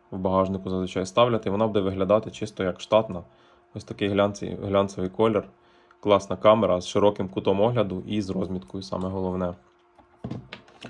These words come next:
Тому, друзі, якщо вам відео сподобалось, ставте лайк. Якщо хочете замовити, е,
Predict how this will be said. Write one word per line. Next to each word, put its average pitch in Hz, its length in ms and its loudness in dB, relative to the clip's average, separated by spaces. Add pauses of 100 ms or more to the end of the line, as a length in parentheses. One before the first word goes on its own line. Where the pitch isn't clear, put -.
(480)
Тому, 147 200 2
друзі, 135 300 4
якщо 107 560 4
вам 104 300 2
відео 101 320 2
сподобалось, 101 480 2
ставте 101 300 0
лайк. 165 240 4
Якщо - 260 -6
хочете 110 320 -2
замовити, 110 580 0 (500)
е, 95 340 2